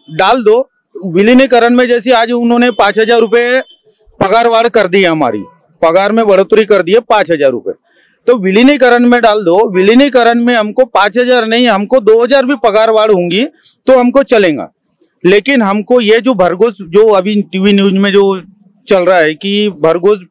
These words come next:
वेतनवाढ़ दे दी है, तो हमको वो वेतनवाढ़ नहीं होना। हमको विलीनीकरण कर दो, विलीनीकरण में हजार, पन्द्रह सौ, दो हजार रुपये जितनी भी वार्ड होंगे,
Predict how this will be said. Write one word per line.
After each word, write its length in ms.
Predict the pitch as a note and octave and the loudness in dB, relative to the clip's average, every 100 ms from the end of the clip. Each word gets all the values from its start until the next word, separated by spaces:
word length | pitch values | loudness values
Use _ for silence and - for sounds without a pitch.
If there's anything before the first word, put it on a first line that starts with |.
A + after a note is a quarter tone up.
| _ | _
वेतनवाढ़ 640 | E3 D#3 E3 G3+ G3 F#3 G3 | -2 0 0 0 0 -2 0
दे 180 | G3+ | 0
दी 200 | G3+ E3 | 0 0
है, 60 | A2+ - _ _ _ _ _ | -6 -8 _ _ _ _ _
तो 80 | A#3 | -2
हमको 200 | A#3 C4+ | 0 0
वो 140 | C4 | 2
वेतनवाढ़ 420 | A3+ G3+ A3+ G#3 | 2 2 0 0
नहीं 160 | G3 D#3+ | -2 -4
होना। 280 | G#2+ F2 D2 _ _ _ _ _ | -6 -10 -16 _ _ _ _ _
हमको 300 | D#3 E3+ A3 | -4 -2 0
विलीनीकरण 640 | F3+ E3+ F#3+ G#3 F#3+ F#3 G#3 | 0 0 0 0 0 0 0
कर 180 | F#3+ F#3 | -2 0
दो, 160 | G3+ | -2
विलीनीकरण 640 | G#3+ D#3 E3 F#3+ F#3 F#3 F#3+ | -2 -2 -2 0 0 0 0
में 100 | G3 | -2
हजार, 460 | D3 D3 E3+ F3 | -2 -2 0 0
पन्द्रह 380 | F3 D#3+ E3 E3 | 0 -2 0 -2
सौ, 200 | D3+ E3 | 0 -2
दो 220 | D#3+ F3 | 0 2
हजार 200 | D#3+ D#3 | 2 2
रुपये 240 | D3+ C#3+ E3 | -2 -2 -4
जितनी 320 | D#3+ - B3 | -6 -4 0
भी 100 | A#3+ | 0
वार्ड 280 | A3 F#3 F#3+ | 2 0 -2
होंगे, 300 | F3+ F3+ | -4 -6